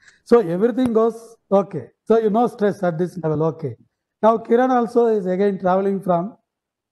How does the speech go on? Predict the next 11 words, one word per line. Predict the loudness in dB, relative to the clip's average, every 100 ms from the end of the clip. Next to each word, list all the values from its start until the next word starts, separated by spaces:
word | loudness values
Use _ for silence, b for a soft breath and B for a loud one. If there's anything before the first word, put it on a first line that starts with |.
| _ _ _
from | -4 -4
same | -2 0 0
airport, | 0 -2 -4 -4
Delhi | -2 -2 -2
to | -4 -6 -6 _
Chennai. | -4 -4 -6 -14 _ _ _ _ _ _ _ -2
Kiran | 0 0
is | -4 -2
little | -2 -2 -2
bit, | -2 -2
uh, | 0 0 0 -2